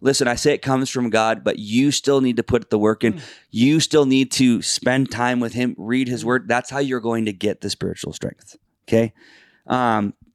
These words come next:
Speaker 1: here's some things that every man needs to have in place. And I'd say every person, I'm getting a phone call, every, from Campo, Colorado. Do you
Speaker 2: Never
Speaker 1: know where,
Speaker 2: heard
Speaker 1: you know
Speaker 2: of
Speaker 1: where
Speaker 2: it.
Speaker 1: Campo is? I don't.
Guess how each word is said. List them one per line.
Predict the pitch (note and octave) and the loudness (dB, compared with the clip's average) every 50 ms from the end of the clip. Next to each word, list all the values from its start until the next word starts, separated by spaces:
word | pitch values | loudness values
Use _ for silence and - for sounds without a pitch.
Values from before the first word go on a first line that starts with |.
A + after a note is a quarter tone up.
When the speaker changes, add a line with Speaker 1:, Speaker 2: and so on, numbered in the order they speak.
| _ _ _ | _ _ _
Speaker 1:
here's | _ - C3 D3 D3 - | _ 0 2 2 2 2
some | - D3 C#3+ | 0 0 0
things | - C3+ B2+ A#2+ | 0 0 0 2
that | A2+ G#2+ | 2 2
every | G#2+ A2+ A#2 A#2+ | 2 2 2 2
man | A#2 A#2 G#2+ G#2+ G#2+ | 2 2 2 2 0
needs | G#2 G#2 G2 - - - | 0 -2 -2 -4 -4 -4
to | - G2+ | -2 0
have | G2 G2+ G2 | 0 0 -2
in | G2 F#2+ | -2 -2
place. | - G2+ G2 F#2+ - | -2 0 0 0 -2
And | D#2 F#2+ | -2 -2
I'd | G2+ G#2 G2+ | -2 -2 -2
say | - G#2 G2 | -2 -2 0
every | G#2+ G#2+ G#2+ - - - - - | 0 0 0 -2 -6 -14 -14 -6
person, | - - G2 G2 F#2 - F#2 F2+ F2+ F2+ - - | -2 -2 0 0 -2 -4 -6 -8 -10 -12 -20 -20
I'm | G2 F#2+ | -18 -14
getting | G2+ G2+ G2+ G2 | -12 -10 -10 -10
a | F#2+ | -8
phone | - - G2 G2 G2 | -6 -6 -6 -6 -4
call, | - G2+ F#2+ F#2 - _ _ _ _ _ _ _ _ _ _ _ | -4 -6 -6 -6 -10 _ _ _ _ _ _ _ _ _ _ _
every, | - A2+ A#2 A#2 B2 B2 A2 _ _ _ _ _ | -10 -8 -6 -6 -6 -8 -10 _ _ _ _ _
from | _ - - A#2 A2+ A2 G#2+ G#2 F#2+ - _ _ _ _ _ _ _ | _ -8 -6 -6 -6 -6 -8 -10 -12 -16 _ _ _ _ _ _ _
Campo, | - - C3 C#3 D#3+ D#3 - - E3 D#3+ D#3 E3 E3+ D#3 - _ _ _ _ _ _ _ _ _ | -6 -2 -2 -2 -2 -4 -4 -2 0 0 2 0 0 -4 -8 _ _ _ _ _ _ _ _ _
Colorado. | - C3 B2+ B2+ A#2+ A2+ G#2+ G#2 G2 F#2+ F2+ - - - _ _ _ _ _ _ _ _ _ _ _ _ _ | -2 0 2 2 2 2 2 0 -2 -4 -6 -10 -14 -16 _ _ _ _ _ _ _ _ _ _ _ _ _
Do | - - - - - G#2+ | -8 -6 -6 -2 0 2
you | A#2 | 2
Speaker 2:
Never | |
Speaker 1:
know | C3 C3+ | 4 4
where, | C3+ C#3+ | 2 2
Speaker 2:
heard | F3 F#3 G3+ | 2 2 2
Speaker 1:
you | G3+ | 2
know | A#2+ | 2
Speaker 2:
of | A#2+ | 2
Speaker 1:
where | A#2+ A#2+ | 2 2
Speaker 2:
it. | - | 2
Speaker 1:
Campo | A#2+ A#2+ B2 B2 C#3+ C3 C3+ | 0 0 2 2 2 4 4
is? | C#3 C#3+ C#3 - - - | 4 2 0 -4 -8 -6
I | - G2+ | -4 -2
don't. | F#2+ F2+ - | -2 -4 -6